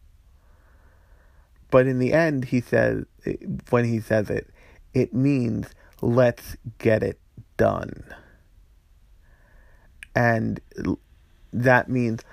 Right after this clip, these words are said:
"Let's push aside all the just stupidness and bullshit and s-, save ourselves, our country, and probably the world."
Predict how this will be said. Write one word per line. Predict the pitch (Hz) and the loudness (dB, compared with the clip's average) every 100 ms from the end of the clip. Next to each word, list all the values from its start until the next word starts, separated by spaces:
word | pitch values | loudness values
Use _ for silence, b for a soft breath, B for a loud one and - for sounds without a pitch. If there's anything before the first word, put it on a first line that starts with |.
| b b | b b
"Let's | 123 - | -4 -4
push | - 139 - | -2 -2 -2
aside | 127 127 117 | 0 2 2
all | - 127 127 131 131 | 2 2 4 4 2
the | 131 | -2
just | 123 - - | -4 -8 -14
stupidness | - - - 135 135 143 127 127 127 120 | -18 -20 -4 2 2 2 0 -2 -2 -4
and | 110 107 | -6 0
bullshit | 113 110 - 107 104 - b b b - | 0 0 -2 -4 -4 -10 b b b -4
and | 113 110 | -2 -2
s-, | - - - - - - B B | -6 -14 -16 -12 -12 -12 B B
save | - 131 123 120 | 0 4 4 2
ourselves, | 117 - 131 135 139 143 139 - | -2 -2 0 2 2 -2 -4 -4
our | 120 | -4
country, | - - 127 - 120 117 113 | -4 -4 -4 -2 -2 -2 -2
and | - - 139 - - - - - - | -4 -6 -8 -16 -20 -20 -20 -20 -8
probably | - 117 113 107 117 110 | 0 0 0 -4 -4 -2
the | 107 | -2
world." | 110 - - - - | -2 -2 -2 -4 -8